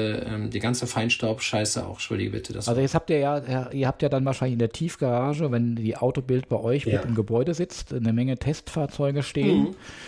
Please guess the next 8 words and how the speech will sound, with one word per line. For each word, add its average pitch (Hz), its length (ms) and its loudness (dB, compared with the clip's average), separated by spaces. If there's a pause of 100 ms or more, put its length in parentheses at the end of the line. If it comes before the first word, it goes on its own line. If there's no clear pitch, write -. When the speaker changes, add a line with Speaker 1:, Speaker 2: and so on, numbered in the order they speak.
(160)
Speaker 2:
Ähm, 131 280 2
ihr 127 180 2
habt - 400 -6
gegebenenfalls 135 560 2
auch 127 160 0
ein 131 80 2
paar 117 400 2 (400)
E-Bikes 151 880 0